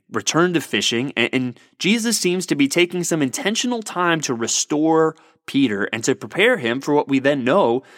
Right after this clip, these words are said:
is, uh, years and years of faithful service in the early church, and even the instrumental role that Peter had, even preaching the sermon on the day of Pentecost,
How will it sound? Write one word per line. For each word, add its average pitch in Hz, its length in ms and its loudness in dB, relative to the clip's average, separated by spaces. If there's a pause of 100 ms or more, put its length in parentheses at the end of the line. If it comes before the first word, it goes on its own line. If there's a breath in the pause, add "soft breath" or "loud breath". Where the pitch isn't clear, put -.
(140 loud breath)
is, 127 340 0
uh, 113 300 -10
years 165 480 0
and 143 120 0
years 160 300 0
of - 300 -6
faithful 151 500 0
service 135 720 -2 (500 soft breath)
in 160 220 2
the 170 160 2
early 123 260 0
church, 107 380 -2
and 120 80 0
even 143 240 0
the 123 120 -2
instrumental 147 540 0
role 143 220 2
that - 180 -8
Peter 190 340 0
had, 98 300 -4
even 98 220 -6
preaching 175 420 -2
the 151 60 -2
sermon 156 360 0
on 147 120 2
the 135 80 0
day 127 160 4
of 120 120 0
Pentecost, 107 640 -4